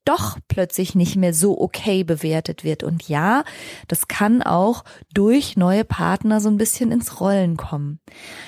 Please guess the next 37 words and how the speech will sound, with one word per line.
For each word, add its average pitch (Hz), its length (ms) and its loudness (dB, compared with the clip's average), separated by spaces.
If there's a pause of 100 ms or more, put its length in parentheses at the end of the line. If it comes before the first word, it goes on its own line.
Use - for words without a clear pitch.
(100)
Ich - 140 -6
halte 214 180 -2
es - 120 -6
dennoch 240 500 2
für 196 500 0
zu 302 260 0
kurz - 500 0
gesprungen 190 600 0
zu 196 160 -2
sagen, 190 460 2 (460)
das 202 220 0
ist - 100 0
jetzt - 260 -2
die 196 80 4
Schuld 208 640 0
der 170 80 2
neuen 180 260 2
Partnerin 180 580 0
oder 175 200 0
des 165 160 -6
Partners 202 520 0
von 175 140 -2
meinem 165 280 0
Kind, 226 400 2
dass 175 240 -2
jetzt 175 260 -4
er 180 180 2
oder 175 140 2
sie 170 160 0
nichts 165 260 0
mehr 156 140 2
mit 156 140 -2
mir 156 160 0
zu - 120 -6
tun 190 380 2
haben 151 320 -2
will. 151 260 2